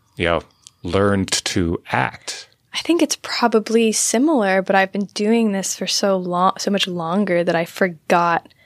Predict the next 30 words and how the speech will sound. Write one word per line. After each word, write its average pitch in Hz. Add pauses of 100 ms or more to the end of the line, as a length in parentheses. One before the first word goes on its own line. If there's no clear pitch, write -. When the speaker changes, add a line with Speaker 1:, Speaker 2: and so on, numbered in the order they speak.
(520)
Speaker 2:
all 170
the 180
things 175
I 160
learned. 165
They're 170
just 185
part 170
of 175
me, 170
Speaker 1:
Yeah. -
Speaker 2:
maybe. -
You 226
know 220
what 196
I 185
mean? 185 (200)
Speaker 1:
Yeah. 175
Speaker 2:
Um, 170 (760)
but, 180
um, 175 (960)
it's 190
a, 196
it's -
di-, -
it's 202
very 262
different, - (180)
and 180
it's, -